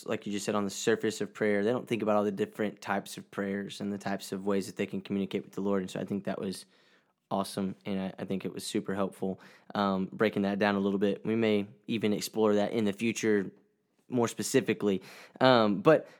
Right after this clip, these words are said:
but looking at, um, just some practical tips and advice on that.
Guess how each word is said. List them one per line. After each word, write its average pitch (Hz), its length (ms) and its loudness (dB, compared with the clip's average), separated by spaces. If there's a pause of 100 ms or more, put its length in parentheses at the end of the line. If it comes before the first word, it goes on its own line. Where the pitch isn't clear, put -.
but 127 80 4
looking 175 520 6
at, 127 500 2 (100)
um, 113 640 0
just 120 260 -2 (160)
some 117 220 0
practical 113 960 4 (180)
tips - 400 2
and 113 100 -2
advice 107 600 2 (380)
on 117 220 4
that. 107 280 2